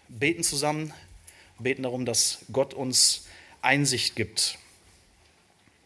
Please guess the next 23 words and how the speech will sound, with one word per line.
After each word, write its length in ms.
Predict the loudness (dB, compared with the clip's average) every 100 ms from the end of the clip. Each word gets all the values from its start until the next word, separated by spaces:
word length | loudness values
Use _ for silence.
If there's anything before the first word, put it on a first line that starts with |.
| -8 -8 -16 -20 -20 -20 _ _ _ _
Großer 200 | 2 6
Gott, 180 | 4 4
wir 100 | 2
danken 260 | 2 2
dir 80 | 0
dafür, 240 | 0 0 2
dass 200 | 0 2
du 300 | 2 2 2 -4 -14 -18 -20 -20 -18 -10
ein 200 | -10 -4
Gott 260 | -6 -4
bist, 360 | -4 0 -2 -2
der 320 | -4 -4 -8 -12 -20 -20 -20 -20 -20 _
in 140 | -12 -6
unser 160 | -4
Leben 240 | -2 -2 -2
hineinsprechen 760 | -2 -4 -4 -6 -6 -6 -6
möchte. 260 | -4 -6 -8
Du 80 | -6
bist 180 | -4 -2
nicht 180 | -4
ferne 300 | -4 -4 -4
von 180 | -6 -8
uns. 420 | -8 -2 0 0